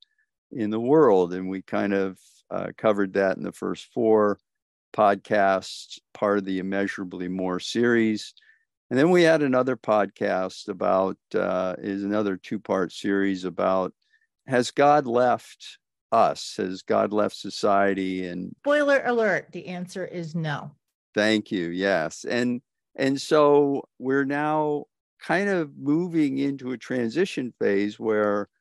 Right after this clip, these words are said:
Speaker 1: uh, I'm gonna take more of a lead role, and you're, but thankfully, and I'm grateful, gonna continue to be, uh, every bit a part of this.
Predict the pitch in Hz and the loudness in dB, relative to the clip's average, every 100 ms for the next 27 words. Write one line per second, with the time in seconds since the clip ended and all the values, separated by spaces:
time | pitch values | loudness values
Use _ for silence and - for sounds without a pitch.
0 | _ _ _ _ 110 107 104 110 139 175 | _ _ _ _ -4 -2 -2 -2 -2 -2
1 | 196 165 147 135 135 120 123 120 113 110 | -2 -4 -2 0 -2 -4 -4 -2 -2 -4
2 | 110 110 101 101 101 104 120 135 _ - | -4 -6 -4 0 2 2 0 -4 _ -6
3 | 110 110 107 107 104 - - 117 113 117 | -2 0 0 0 -2 -6 -10 -4 0 4
4 | 117 117 117 - _ _ _ _ 143 123 | 4 4 2 -4 _ _ _ _ -4 -2
5 | - 151 185 - 170 143 131 127 117 131 | 0 2 0 0 0 0 0 -4 -4 -4
6 | 139 175 135 120 123 117 - 123 - 131 | -2 -4 -6 -6 -6 -6 -8 -8 -2 0
7 | 123 120 113 120 120 120 120 113 107 - | 0 0 -2 -4 -4 -2 0 0 0 0
8 | 113 117 117 113 110 117 120 110 98 98 | -2 -2 0 0 -2 -2 -2 -2 -4 -6
9 | - - - | -10 -16 -18